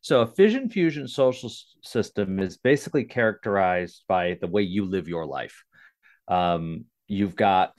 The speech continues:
friends that you might hang out with on a Friday night, and these are your Friday night friends, and you, maybe you have your work friends,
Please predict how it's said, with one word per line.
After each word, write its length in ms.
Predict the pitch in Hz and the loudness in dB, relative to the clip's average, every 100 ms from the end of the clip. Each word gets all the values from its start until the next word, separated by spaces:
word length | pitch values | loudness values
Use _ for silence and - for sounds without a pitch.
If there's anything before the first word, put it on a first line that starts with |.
| _ | _
friends 800 | - - 131 123 120 120 113 - | -20 0 2 4 0 -2 -4 -2
that 220 | 107 101 | -2 0
you 100 | 110 | 0
might 240 | 104 107 | 2 0
hang 220 | - 113 104 | 0 -2 0
out 180 | 101 | -2
with 220 | 98 101 101 | -2 -2 -4
on 100 | 92 | -6
a 60 | |
Friday 400 | - 104 95 95 | -2 0 0 0
night, 560 | 107 160 151 143 139 110 | 0 2 4 2 2 -2
and 100 | 92 | -6
these 200 | 98 98 | -8 -8
are 40 | |
your 160 | 90 87 | -10 -6
Friday 340 | 104 92 90 | -2 0 0
night 320 | 110 156 151 | 0 0 -2
friends, 920 | - 143 139 127 123 120 117 113 - - | -2 2 4 2 0 -4 -6 -8 -12 -8
and 480 | 95 92 90 87 90 | -6 -4 -6 -8 -8
you, 160 | 87 | -6
maybe 200 | 90 87 | -4 -4
you 120 | 92 | -2
have 160 | 92 87 | 0 0
your 140 | 92 | 0
work 340 | 92 127 151 - | 2 2 2 -2
friends, 1080 | - 151 135 135 131 123 120 117 113 - | -2 2 2 2 0 -2 -4 -6 -6 -10